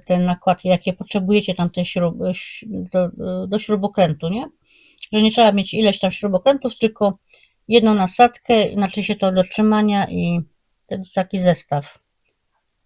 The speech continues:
I to jest bardzo wygodne, jak się tego nie pogubi oczywiście. Mamy ceny, zestaw pęd-, bo tam też były pędzle,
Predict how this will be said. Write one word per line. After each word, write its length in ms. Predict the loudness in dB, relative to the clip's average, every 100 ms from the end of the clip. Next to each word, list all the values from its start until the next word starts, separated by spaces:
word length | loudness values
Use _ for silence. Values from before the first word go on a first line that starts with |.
| _
I 60 | 4
to 80 | 4
jest 140 | 6
bardzo 300 | 2 4 4
wygodne, 600 | 4 4 2 2 0 -2 _ _ _ _
jak 160 | -4 -4
się 120 | -4
tego 200 | -4 -2
nie 140 | -2 0
pogubi 400 | -2 -2 -2 -2
oczywiście. 680 | -2 -8 -6 -10 -10 -10 -12 _ _ _ _ _ _ _ _ _ _ _ _ _ _ _ _ _ _ -6
Mamy 280 | -4 -4
ceny, 420 | -6 -4 -2 -2 -2
zestaw 380 | -4 -4 -6
pęd-, 260 | 0 0 0
bo 80 | -2
tam 160 | -4
też 160 | -2 -2
były 180 | -2 -2
pędzle, 680 | 2 4 4 2 0 0